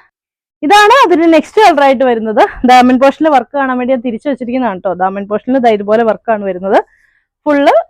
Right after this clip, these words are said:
ആ, എംബ്രോയിഡറി വർക്കുള്ള അടിപൊളിയായിട്ടുള്ള ചുരിദാർ. ഇതാണ് അതിന്റെ ദുപ്പട്ട. സെയിം കളർ സാൻഡോൺ ബോട്ടം. റേറ്റ് വരുന്നത് അറുന്നൂറ്റി തൊണ്ണൂറ്റി ഒൻപത് രൂപ.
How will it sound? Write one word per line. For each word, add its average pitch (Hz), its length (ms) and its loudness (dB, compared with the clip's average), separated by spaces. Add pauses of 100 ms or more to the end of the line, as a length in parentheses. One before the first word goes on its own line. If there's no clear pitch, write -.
ആ, 277 220 -2
എംബ്രോയിഡറി 247 380 -2
വർക്കുള്ള 247 400 -2 (100)
അടിപൊളിയായിട്ടുള്ള 226 600 -6
ചുരിദാർ. 214 320 -4 (220)
ഇതാണ് 220 240 0
അതിന്റെ 214 180 -6
ദുപ്പട്ട. 202 340 -6
സെയിം 254 380 -4
കളർ 214 140 -6
സാൻഡോൺ 214 440 -10
ബോട്ടം. 202 400 -8 (400)
റേറ്റ് 226 200 -4
വരുന്നത് 226 300 -6
അറുന്നൂറ്റി 202 360 -4
തൊണ്ണൂറ്റി 190 380 -16
ഒൻപത് 269 240 -8
രൂപ. - 220 -20